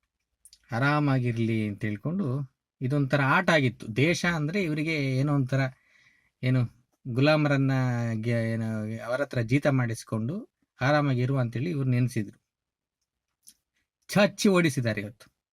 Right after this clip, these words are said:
ಚಚ್ಚಿ ಚಚ್ಚಿ. ಅಲ್ಲಿ ಯಾರು ನೋಡಿದ್ರೆ ಹೊಡೆದು ರಕ್ತ ಇಡೀ ಸುರಿತಾ ಉಂಟು. ಕೊಳಚೆ ಇದಕ್ಕೆ, ಯಾವುದೋ ಡ್ರೈನೇಜಿಗೆ ಹಾರಿ ಅವನು ಪ್ರಾಣ ಉಳಿಸ್ಕೊಳ್ಕೆ ಅದಕ್ಕೆ ಹಾರ್ತಾನೆ.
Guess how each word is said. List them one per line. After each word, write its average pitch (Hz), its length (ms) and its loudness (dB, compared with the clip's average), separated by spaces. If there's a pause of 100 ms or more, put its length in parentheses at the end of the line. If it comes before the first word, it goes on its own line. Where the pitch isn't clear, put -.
(720)
ಚಚ್ಚಿ - 380 0
ಚಚ್ಚಿ. 139 540 -2 (600)
ಅಲ್ಲಿ 127 180 2
ಯಾರು 165 320 2
ನೋಡಿದ್ರೆ 156 360 0
ಹೊಡೆದು 143 420 0
ರಕ್ತ 127 260 -2
ಇಡೀ 151 240 4
ಸುರಿತಾ 135 400 0
ಉಂಟು. 120 500 -2 (400)
ಕೊಳಚೆ 165 640 4
ಇದಕ್ಕೆ, 139 720 0
ಯಾವುದೋ 123 460 0
ಡ್ರೈನೇಜಿಗೆ 143 600 2
ಹಾರಿ 139 340 2
ಅವನು 127 220 2
ಪ್ರಾಣ 143 320 2
ಉಳಿಸ್ಕೊಳ್ಕೆ 131 400 0
ಅದಕ್ಕೆ 120 240 0
ಹಾರ್ತಾನೆ. 117 500 -2